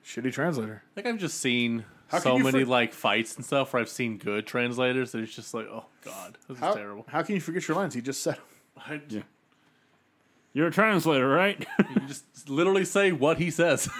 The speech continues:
Speaker 2: <laughs>
Speaker 3: Line. So,
Speaker 2: Yeah.
Speaker 3: yeah.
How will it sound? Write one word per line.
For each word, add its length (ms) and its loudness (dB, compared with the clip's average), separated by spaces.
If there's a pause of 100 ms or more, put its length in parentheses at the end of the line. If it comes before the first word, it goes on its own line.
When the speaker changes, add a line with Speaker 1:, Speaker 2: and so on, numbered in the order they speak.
(160)
Speaker 2:
<laughs> 1160 0
Speaker 3:
Line. 680 4 (1600)
So, 120 -6
Speaker 2:
Yeah. 680 -4
Speaker 3:
yeah. 680 -6